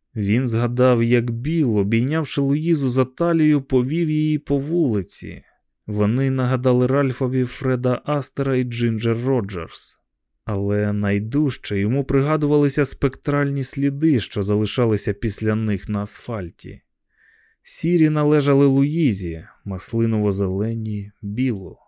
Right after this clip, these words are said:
У ті старі добрі часи, коли Ральф ще не був визнаний вартим уваги Чарлі Пікерінга й уявлення не мав про лисих лікарів-карликів, він вважав це галюцинацією. Розалі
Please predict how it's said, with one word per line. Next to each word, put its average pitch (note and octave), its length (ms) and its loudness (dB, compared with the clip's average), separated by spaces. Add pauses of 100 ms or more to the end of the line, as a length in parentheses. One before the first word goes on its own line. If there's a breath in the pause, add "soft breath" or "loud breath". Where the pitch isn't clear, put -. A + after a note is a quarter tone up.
(800)
У G#2+ 160 -2
ті F3 420 -4
старі D3+ 480 0
добрі D#3+ 400 4
часи, D3 560 0
коли C#3 300 4
Ральф D#3 320 2
ще - 260 -4
не D3 140 0
був D#3+ 300 0
визнаний C3+ 580 2
вартим B2+ 480 2
уваги C3 360 2
Чарлі A#2+ 420 0
Пікерінга G2+ 880 -2
й F#2+ 160 -6
уявлення F3+ 580 2
не F3 120 2
мав F3 280 0
про D#3+ 180 4
лисих E3+ 400 2
лікарів-карликів, C#3+ 1300 0 (220 loud breath)
він C#3+ 380 -2
вважав C#3 440 -2
це C#3 220 -2
галюцинацією. B2 1300 -4 (680)
Розалі G#2+ 720 2